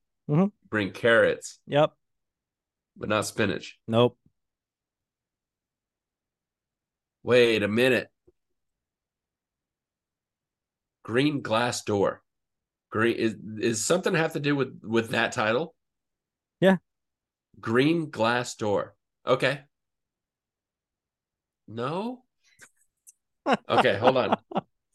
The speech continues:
Speaker 2: Green glass door. Okay, so let's talk about what's, what's another thing? Let's talk about, uh, give me another topic that we can bring through this door besides food.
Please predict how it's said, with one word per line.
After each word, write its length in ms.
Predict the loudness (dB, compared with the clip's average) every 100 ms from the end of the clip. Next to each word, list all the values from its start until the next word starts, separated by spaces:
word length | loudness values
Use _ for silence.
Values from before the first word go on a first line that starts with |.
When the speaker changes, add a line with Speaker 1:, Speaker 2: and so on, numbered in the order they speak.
| -10
Speaker 2:
Green 300 | -2 -2 -2
glass 300 | -2 -4 -4
door. 240 | -6 -6 -4
Okay, 300 | -2 -4 -4
so 340 | 0 2 2
let's 280 | 0 -2 -4
talk 240 | -4 -4
about 520 | -2 -2 0 -2 -4 -10 _ _ _ _ _ _ _ -20 -20 _ _
what's, 260 | -12 -12
what's 200 | -12 -12
another 220 | -8 -8 -8
thing? 220 | -16 -20 -20
Let's 200 | -20 -8
talk 220 | -8 -6
about, 360 | -4 0 0
uh, 440 | 0 -2 -2 -4 -6 _ _ _ _ _ _ _ _ _ _ _ _ _ _ _ _ _ _ _ _ _ _ _ _ -20 _ _ _ _ -10
give 140 | -4
me 60 | -2
another 200 | -2 -2
topic 380 | -2 -4 -4 -8
that 100 | -8
we 100 | -6
can 100 | -2
bring 200 | -4 -2
through 140 | -4
this 120 | -4
door 300 | -4 -4 -6
besides 340 | -8 0 0 -2
food. 400 | -4 -2 -2